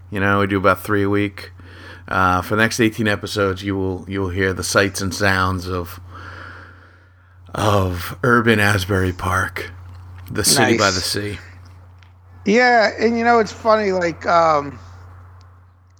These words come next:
Speaker 2: I was talking to Jordan once, and I, you know, like, Jacob and Jared, uh,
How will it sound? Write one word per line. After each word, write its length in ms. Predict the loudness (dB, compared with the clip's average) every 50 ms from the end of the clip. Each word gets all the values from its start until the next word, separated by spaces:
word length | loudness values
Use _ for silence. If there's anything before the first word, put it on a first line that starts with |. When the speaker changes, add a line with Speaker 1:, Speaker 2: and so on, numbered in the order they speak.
| _ _ _ -20 -20 -12 -8
Speaker 2:
I 60 | -8
was 120 | -8 -6
talking 360 | 0 4 4 4 4 2 -4 -6
to 100 | -8 -8
Jordan 600 | -8 -4 0 2 4 4 6 4 4 0 0 -2
once, 300 | -4 -4 -4 -4 -4 -2
and 80 | 0 2
I, 220 | 2 2 2 -2 -4 -2
you 60 | 0 2
know, 160 | 4 4 4
like, 220 | 2 0 -2 -2 -6 -14 -20 -20 -20 -20 -18 -10
Jacob 540 | -2 0 2 2 2 2 2 0 0 2 0
and 160 | -2 -2 -2
Jared, 640 | 0 2 4 6 6 6 6 4 4 2 -2 -8 -14 -18 -20 -20 -20 -20 -20 -20 -20 -20 -20 -20 -20 -20 -18 -14 -6
uh, 540 | -4 -2 0 0 0 0 0 -2 -4 -6